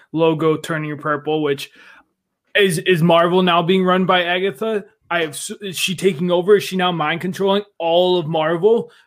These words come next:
Because we saw that logo, it's now purple. Just saying. But <laughs> yeah, I, I liked this scene. You see,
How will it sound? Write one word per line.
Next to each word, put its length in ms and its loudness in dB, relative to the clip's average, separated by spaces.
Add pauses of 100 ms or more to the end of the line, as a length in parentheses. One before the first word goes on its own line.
(100)
Because 540 -4 (380)
we 180 -6
saw 260 -2
that 160 0
logo, 560 0
it's 160 -14
now 140 -4
purple. 580 -4
Just 220 -8
saying. 400 -8 (100)
But 400 2 (360)
<laughs> 240 -20
yeah, 260 0
I, 400 0
I 440 0 (320)
liked 360 -2
this 280 -4
scene. 300 -12
You 160 -12
see, 600 -8